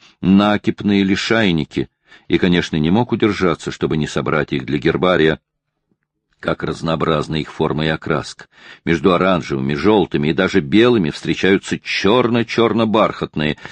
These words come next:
словно вытканные из чудесной пряжи. А вот ярко-красные, они лежат пятнами и очень похожи на свежие капли крови. Но самые интересные — серебристые,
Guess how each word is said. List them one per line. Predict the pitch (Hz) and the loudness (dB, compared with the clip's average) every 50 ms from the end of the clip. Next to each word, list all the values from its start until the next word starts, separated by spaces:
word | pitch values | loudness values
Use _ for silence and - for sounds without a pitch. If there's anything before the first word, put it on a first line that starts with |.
| - - | -20 -20
словно | - - - 92 95 92 80 90 87 | -12 -4 -2 0 0 2 2 2 0
вытканные | 80 69 78 92 101 - - - 110 110 110 113 117 117 117 120 | 0 0 0 0 0 -2 -2 -2 -2 0 0 0 0 0 0 -2
из | - - 107 - | -2 -6 -8 -6
чудесной | - - 107 98 104 107 - - 92 107 - | -6 -4 -2 0 0 0 0 -2 -4 -6 -4
пряжи. | - - 85 71 62 57 53 - _ _ _ _ _ _ _ _ _ _ _ _ - _ _ - | -2 0 0 0 0 -4 -8 -14 _ _ _ _ _ _ _ _ _ _ _ _ -20 _ _ -2
А | - 90 | 0 2
вот | 95 104 104 - | 2 2 2 0
ярко-красные, | - 73 67 - - 82 - - - 76 76 76 73 - - - 104 117 147 - _ _ _ _ _ _ _ - | -2 -2 -2 -2 -4 -6 -6 -4 -2 0 0 -2 -2 -4 -6 -6 -6 -6 -8 -12 _ _ _ _ _ _ _ -8
они | - 78 71 65 | -6 -4 -4 -4
лежат | 57 - - - 67 62 - - | -4 -4 -4 -4 -6 -6 -8 -8
пятнами | - - 80 90 98 95 - 85 73 67 67 - _ _ _ _ _ | -6 -2 -2 -2 -2 -2 -4 -6 -6 -6 -6 -8 _ _ _ _ _
и | - - | 0 2
очень | 98 107 101 - 110 107 101 | 4 4 4 2 0 0 0
похожи | - 95 87 - 107 110 113 101 107 | 0 -2 0 2 2 2 2 2 0
на | 104 95 87 | 0 -2 -2
свежие | - - 80 80 82 80 - 92 80 | -2 -2 -2 0 0 0 0 -2 -4
капли | - - 80 78 - - 69 | -2 -2 -4 -4 -4 -6 -8
крови. | 69 - - 85 92 113 110 87 62 - _ _ _ _ _ _ _ _ _ _ _ _ _ _ _ _ _ | -8 -6 -6 -4 -2 -2 -2 -4 -6 -10 _ _ _ _ _ _ _ _ _ _ _ _ _ _ _ _ _
Но | - 67 76 69 | -6 -6 -4 -4
самые | - - - 107 120 117 - 69 | -4 -4 -2 -2 -2 -2 -4 -6
интересные — | 69 67 - - 69 69 57 - - - 57 - - | -8 -8 -6 -4 -2 -2 -4 -4 -8 -14 -14 -14 -14
серебристые, | - - - 71 - 58 60 69 80 78 - - - - - - - | -10 -6 -6 -4 -4 -4 -4 -4 -6 -6 -8 -12 -18 -18 -20 -20 -20